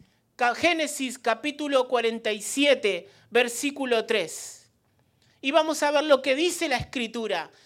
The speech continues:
en Génesis capítulo cuarenta y siete, versículo tres. La Escritura dice lo siguiente:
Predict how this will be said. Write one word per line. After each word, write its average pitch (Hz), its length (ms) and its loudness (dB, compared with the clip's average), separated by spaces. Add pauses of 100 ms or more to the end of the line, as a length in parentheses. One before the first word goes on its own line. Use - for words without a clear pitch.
(120)
en 247 200 2
Génesis 277 840 -2 (340)
capítulo 277 580 4
cuarenta 247 400 2
y 233 120 -2
siete, 277 400 0
versículo 226 720 -4
tres. 156 440 -16 (1900)
La 277 140 2
Escritura 302 560 0
dice 311 260 0
lo 269 140 2
siguiente: 233 800 -2